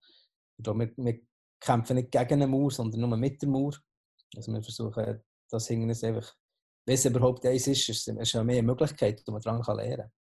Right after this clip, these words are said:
Aber die Definition Parkour wird sich vielleicht auch noch mehr ändern. Für mich ist es eigentlich, ist es beides.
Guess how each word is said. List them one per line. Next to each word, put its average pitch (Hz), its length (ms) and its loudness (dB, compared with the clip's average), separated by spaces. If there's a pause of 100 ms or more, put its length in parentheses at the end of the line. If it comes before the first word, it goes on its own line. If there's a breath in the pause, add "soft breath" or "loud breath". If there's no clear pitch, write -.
(480)
Aber 117 200 0
die 113 60 -6
Definition 123 560 4
Parkour 135 480 2
wird 117 200 0
sich 123 100 -10
vielleicht 131 420 -2
auch 131 80 0
noch 127 140 -2
mehr 143 220 2
ändern. 143 440 -2 (200)
Für - 140 -6
mich 120 160 2
ist 107 120 -2
es 110 140 -6
eigentlich, 113 240 -2 (840)
ist 117 120 -2
es 117 120 0
beides. 123 540 -2